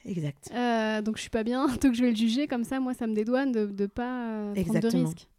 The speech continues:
Speaker 1: Alors qu'en fait, euh, c'est aussi, euh, bah, là pour revenir à la rivalité féminine ou quoi que ce soit, ou, euh, de manière générale,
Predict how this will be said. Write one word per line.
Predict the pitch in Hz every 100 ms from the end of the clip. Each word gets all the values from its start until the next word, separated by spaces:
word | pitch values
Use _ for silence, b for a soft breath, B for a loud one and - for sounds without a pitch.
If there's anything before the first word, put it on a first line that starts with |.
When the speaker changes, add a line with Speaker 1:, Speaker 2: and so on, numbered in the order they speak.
| _ B B B -
Speaker 1:
Alors | 156 160 160
qu'en | - 143 143
fait, | - 202 196 - 185
euh, | 165 160 160 156 156 156
c'est | 156 180
aussi, | 165 170 - - 202 190
euh, | 165 160 151
bah, | 143 147 151
là | 160
pour | 160 160
revenir | 160 165
à | 156
la | 147
rivalité | 156 147 151 160 170
féminine | 160 151 170 180
ou | 160
quoi | 160
que | 143
ce | 156
soit, | - 214 233 202
ou, | 151 147
euh, | 143
de | 147
manière | 143 139 147 151
générale, | 156 143 143 214